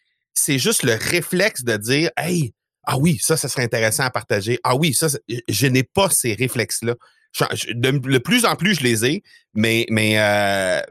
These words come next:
mais écoute, ça a pris des années et des années à, à, à pouvoir réaliser ça. Puis quand je vois des gens comme toi qui ont ce réflexe-là de partager puis d'être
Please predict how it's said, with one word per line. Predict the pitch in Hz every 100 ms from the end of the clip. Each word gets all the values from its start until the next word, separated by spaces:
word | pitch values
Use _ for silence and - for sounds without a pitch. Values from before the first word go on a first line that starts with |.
| -
mais | - 92 78
écoute, | 78 104 - 87
ça | -
a | 82
pris | - 101 92
des | 87 85 90
années | 90 110
et |
des | 92 90
années | 90 90 113
à, | 98 82 80 -
à, | 85 - 62 -
à |
pouvoir | - 95 98
réaliser | 95 92 90 90
ça. | 87 151
Puis | -
quand | 131 131
je | 104
vois | 123
des | 139 110
gens | 98 127
comme | 123 101
toi | - 117
qui | - - 110 123 - _ _
ont | 131 170 214
ce | -
réflexe-là | 117 127 - 113 - 113 117
de | 147 98
partager | - 123 - 113 92 101 135
puis | 104
d'être | 98 101